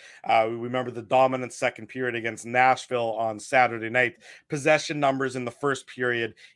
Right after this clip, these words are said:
eighty percent to twenty percent at five on five in favor of the Jets. So you can see that it was a dominant first period. I mean, the second and the third periods weren't quite as dominant, but they were still,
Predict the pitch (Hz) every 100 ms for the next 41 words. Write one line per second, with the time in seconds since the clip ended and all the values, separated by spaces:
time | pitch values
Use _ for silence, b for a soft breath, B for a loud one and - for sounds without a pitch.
0 | _ - 160 165 156 147 - 135 131 117
1 | - 127 120 113 117 - 101 98 - 117
2 | 110 110 104 92 113 104 98 101 101 110
3 | 101 95 87 98 87 98 - - 101 101
4 | 110 98 - 135 117 - B B 120 117
5 | 113 123 117 107 131 131 127 120 - 127
6 | 117 - 123 127 123 113 110 110 110 -
7 | 151 147 135 117 - 139 127 - 123 120
8 | 113 - B B 135 165 165 - - -
9 | 147 143 - 135 143 147 127 120 123 123
10 | 117 117 - B B 131 135 139 131 -
11 | 147 127